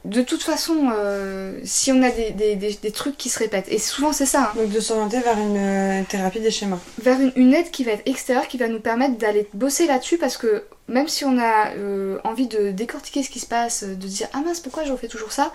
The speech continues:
Speaker 2: Ouais.
Speaker 1: Avoir quelqu'un qui peut nous permettre d'avoir une vision un peu extérieure, c'est une aide. C'est, je... le self-help, c'est, euh, le, ce qu'on dit, euh, se, se trouver des aides pour soi-même, des, des, euh, euh, des,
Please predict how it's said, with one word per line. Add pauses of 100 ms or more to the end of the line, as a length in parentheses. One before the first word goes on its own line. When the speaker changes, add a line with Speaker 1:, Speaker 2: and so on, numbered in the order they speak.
(180)
Speaker 2:
Ouais. (200)
Speaker 1:
Avoir
quelqu'un
qui
peut
nous
permettre
d'avoir
une
vision
un
peu
extérieure,
c'est
une
aide. (1160)
C'est,
je... (600)
le
self-help, (160)
c'est,
euh,
le,
ce
qu'on
dit,
euh,
se,
se
trouver
des
aides
pour
soi-même,
des,
des,
euh, (880)
euh,
des,